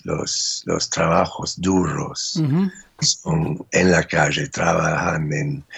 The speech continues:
Speaker 1: en las tiendas de alimentación, ah, etcétera, limpian los hospitales. Y al menos en Nueva York hay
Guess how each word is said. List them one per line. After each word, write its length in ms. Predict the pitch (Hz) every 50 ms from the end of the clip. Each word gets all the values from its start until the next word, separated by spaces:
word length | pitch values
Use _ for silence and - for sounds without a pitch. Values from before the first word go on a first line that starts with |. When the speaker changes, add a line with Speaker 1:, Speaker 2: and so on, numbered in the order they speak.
| - - - - - _
Speaker 1:
en 540 | - - 85 85 82 80 76 73 71 73 73
las 300 | 71 71 71 71 - -
tiendas 800 | - 90 82 78 78 76 73 71 69 67 67 67 67 - - -
de 200 | - 76 71 - 139
alimentación, 1300 | 67 69 69 69 67 67 - - 71 71 - - - - 85 85 82 76 73 73 71 69 67 69 67 -
ah, 320 | 71 - - - - - - - - - - - - - _
etcétera, 760 | - 87 - - - - - - - 76 71 73 69 - 71 69
limpian 960 | - 82 98 98 98 95 90 - - - 160 - - 80 76 67 67 67 67
los 260 | - - - - -
hospitales. 1040 | 78 73 - - - 73 - - 73 71 69 69 65 65 67 - - - - - - - - - - - - - - - _ _ _
Y 380 | - 110 113 110 110 117 - - _ -
al 160 | - 113 127
menos 340 | 131 165 226 285 262 180 -
en 100 | 156 117
Nueva 220 | 117 110 98 95
York 420 | 92 104 151 226 285 294 214 - -
hay 260 | 98 92 95 - -